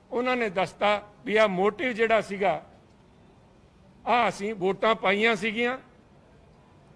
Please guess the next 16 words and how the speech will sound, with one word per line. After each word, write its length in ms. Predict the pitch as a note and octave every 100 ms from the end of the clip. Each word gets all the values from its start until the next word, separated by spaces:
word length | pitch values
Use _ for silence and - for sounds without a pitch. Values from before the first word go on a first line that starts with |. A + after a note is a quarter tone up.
| -
ਵੋਟਾਂ 360 | E3+ G3 A#3+
ਪਾਈਆਂ 380 | A#3 G#3 A3 A#3
ਅਕਾਲੀ 400 | A3+ G3 G3+ G#3
ਦਲ 220 | F3+ F#3+
ਨੂੰ। 180 | F#3+ D#3+ - - - _ _ _ - - - _ _ _ F3
ਇਹਦੇ 300 | B3+ C4+ A#3
ਨਾਲ 340 | F#3+ G3 G3+ - - - - -
ਅਕਾਲੀ 460 | D#3 G3 G#3+ A#3+
ਦਲ 220 | A#3 A#3 A3
ਦਾ 160 | A3+
ਜਿਹੜਾ 240 | G#3+ A3 G#3+
ਅੱਜ 120 | E3+
ਤਾਈਂ 260 | B3 A3+
ਆਪਣੇ 300 | G#3 - G#3+
ਆਪ 240 | G#3 G3 G3
ਨੂੰ 340 | G#3 F3+ D#3+